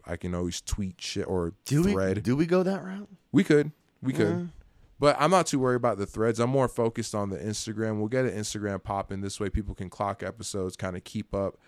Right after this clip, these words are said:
Speaker 1: have, like, a visual, uh, like, guide, I guess, from, for episodes here on out. Um, like I said, from there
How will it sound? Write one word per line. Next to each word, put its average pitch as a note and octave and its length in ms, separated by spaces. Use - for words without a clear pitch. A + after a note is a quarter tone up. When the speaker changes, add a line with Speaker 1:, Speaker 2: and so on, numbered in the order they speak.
Speaker 1:
have, C3+ 160
like, D3 160
a C3+ 40
visual, A2 920
uh, F#2 420
like, F#2+ 240
guide, F#2+ 540
I G2+ 100
guess, F#2+ 320
from, F#2 380
for - 140
episodes F#2+ 580
here G2 180
on F#2 160
out. F#2+ 360
Um, G2+ 220
like G2 180
I G2 40
said, G#2+ 300
from F#2 200
there G#2+ 440